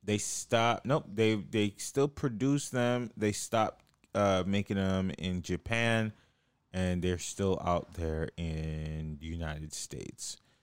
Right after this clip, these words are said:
So let's say J K new. Let's type in new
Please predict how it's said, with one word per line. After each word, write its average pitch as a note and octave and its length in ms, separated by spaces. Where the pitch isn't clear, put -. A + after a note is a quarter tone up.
So G2 520
let's A#2+ 140
say F#2+ 340
J F#2+ 340
K F2+ 520
new. E2 400
Let's F2+ 180
type F2 260
in D#2+ 280
new F2+ 360